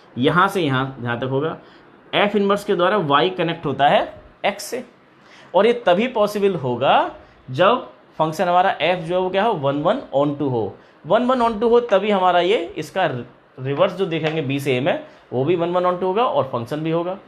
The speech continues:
Inverse तभी exist करेगा, बाकी और किसी case में नहीं करेगा। और कैसे आएगा आपका ये? अरे Y F inverse के द्वारा connect हो रहा है किससे?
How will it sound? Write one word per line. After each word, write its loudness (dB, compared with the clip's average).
Inverse 0
तभी 0
exist -6
करेगा, -4
बाकी 0
और 0
किसी -6
case -4
में -6
नहीं -6
करेगा। -6
और 0
कैसे 2
आएगा 2
आपका 0
ये? -4
अरे 2
Y 4
F 0
inverse 0
के -6
द्वारा 2
connect -2
हो -2
रहा 0
है -4
किससे? -4